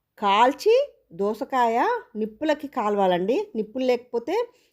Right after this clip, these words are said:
స్టవ్ మీదైనా కాల్చుకోవచ్చు. కాల్చి పచ్చడి చేయాలి, చాలా చాలా టేస్ట్ ఉంది, టేస్ట్ ఉంటుంది. మళ్ళేమో ఉడకపెట్టి కూడా చేయొచ్చండి, చాలా బాగుంటుంది.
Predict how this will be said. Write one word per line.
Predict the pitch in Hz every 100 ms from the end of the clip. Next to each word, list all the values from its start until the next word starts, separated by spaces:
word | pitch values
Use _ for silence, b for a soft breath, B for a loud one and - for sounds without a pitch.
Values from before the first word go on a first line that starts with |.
| _
స్టవ్ | - 190 185
మీదైనా | 220 220 226 269
కాల్చుకోవచ్చు. | 302 220 196 - - 160 156 226 277 427 b b b _ -
కాల్చి | 180 180 202 208 330 466 480 _ _
పచ్చడి | 180 - 180
చేయాలి, | 175 170 151 165 254 392 - -
చాలా | - 71 82 202 247 254
చాలా | 208 202
టేస్ట్ | 202 175 - 180
ఉంది, | 165 202 254 339 b b _ - - - - -
టేస్ట్ | 208 208 208
ఉంటుంది. | 190 170 165 208 381 403 B _
మళ్ళేమో | 185 196 214 247 359
ఉడకపెట్టి | 415 196 226 226 269 269 233
కూడా | 233 240 294 440 b b _ -
చేయొచ్చండి, | 196 196 190 185 170 226 415 - _ _ _ - 156
చాలా | 131 143 175 208
బాగుంటుంది. | 190 180 175 170 170 170 262 381